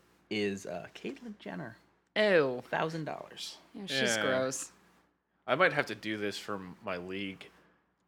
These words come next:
Speaker 2: And the reason,
Speaker 3: What?
Speaker 2: the reason I say that Caitlyn Jenner is gross is more because of her support of Trump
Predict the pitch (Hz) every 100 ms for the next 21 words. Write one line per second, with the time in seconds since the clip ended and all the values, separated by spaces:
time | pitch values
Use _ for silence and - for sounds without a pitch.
0 | - 208 220 262 285 - 202 240 269 240
1 | 240 208 190 - 180 180 165 156 151 139
2 | - 135 143 147 - - 165 135 139 156
3 | 151 143 - 147 160 151 - 147 135 -
4 | - - - - - 196 170 123 - -
5 | 151 127